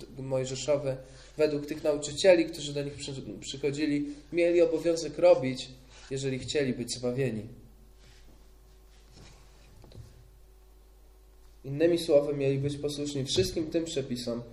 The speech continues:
które przed przyjściem Chrystusa nie były w stanie doprowadzić nikogo do zbawienia. Co gorsza, Galacjanie ulegali temu, przyjmowali tę naukę i rzeczywiście odchodzili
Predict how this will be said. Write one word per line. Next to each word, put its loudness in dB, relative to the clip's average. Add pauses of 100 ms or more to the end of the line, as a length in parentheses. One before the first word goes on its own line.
(220)
które 0
przed -6
przyjściem -4
Chrystusa -4 (320)
nie -2
były 2
w -2
stanie -4
doprowadzić -4
nikogo 2 (380)
do -2
zbawienia. -2 (560)
Co -2
gorsza, 6 (420)
Galacjanie 4
ulegali 4
temu, -4 (680)
przyjmowali 4
tę 2
naukę 4
i -2
rzeczywiście -2
odchodzili 0